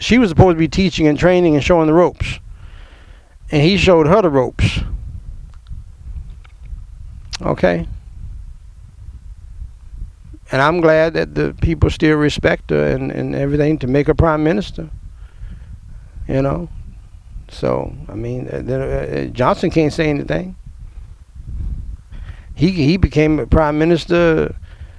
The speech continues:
having divorced his wife and got another wife and gotten a baby coming, and we don't know what's going on. So, nobody can say anything about it. <laughs> But her husband took her back.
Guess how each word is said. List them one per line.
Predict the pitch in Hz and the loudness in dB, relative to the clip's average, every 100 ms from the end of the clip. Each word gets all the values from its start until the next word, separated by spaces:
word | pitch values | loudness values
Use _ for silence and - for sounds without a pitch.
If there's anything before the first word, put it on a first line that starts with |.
| - | -8
having | 139 147 160 | 0 2 4
divorced | 156 147 170 160 | 4 4 4 4
his | 170 | 0
wife | 143 151 160 170 143 | 2 2 2 0 0
and | 139 135 | -2 -2
got | 135 160 | 0 2
another | 156 165 165 | 2 2 2
wife | 156 160 175 165 | 2 2 2 0
and | 139 135 | -2 0
gotten | 156 160 | 0 -2
a | |
baby | 143 156 165 | 2 2 2
coming, | 156 165 170 156 | 2 2 2 -2
and | 139 139 | -4 -4
we | 160 | 0
don't | 175 156 | 2 4
know | 147 | 4
what's | 175 | 4
going | 139 107 87 | 2 -2 -6
on. | 80 - - - - - | -12 -16 -18 -18 -16 -10
So, | - 110 - - - - - - - - - | -4 -4 -6 -14 -16 -16 -18 -18 -18 -16 -6
nobody | 131 147 147 143 | -2 2 2 2
can | 135 | -2
say | - 127 | -2 -2
anything | 120 - 92 | -2 -6 -12
about | 92 - - | -12 -12 -12
it. | - - - - | -12 -6 -2 2
<laughs> | - - - - - - - - - - - - - - - - - - - - | 2 2 -4 -10 -8 -8 -10 -20 -18 -20 -20 -18 -20 -18 -14 -14 -14 -16 -16 2
But | 156 | 4
her | 220 | 6
husband | 208 208 180 - | 4 2 0 2
took | 185 | 4
her | 202 226 | 4 4
back. | 247 247 | 2 0